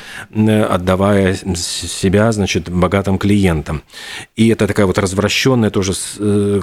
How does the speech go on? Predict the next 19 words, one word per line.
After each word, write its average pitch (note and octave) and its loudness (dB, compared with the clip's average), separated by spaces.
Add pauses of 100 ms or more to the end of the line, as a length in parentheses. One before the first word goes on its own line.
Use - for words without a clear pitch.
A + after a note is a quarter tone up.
картина, C#3 0
которая G2 0
вызвала G#2 2 (100)
жуткий G2+ -2
скандал. F#2 0 (380)
И B2+ 0
ещё D3+ 2
один, C3 2
кстати, A2+ -2
пример, D3 2
эм, A2+ 2
тоже G#2 0
кино-, G#2 2 (120)
кинопример, G#2 2 (920)
э, G2 2
сотрудничества, G2 0 (640)
э, G#2+ 0
актрисы A2 -2
и A2 2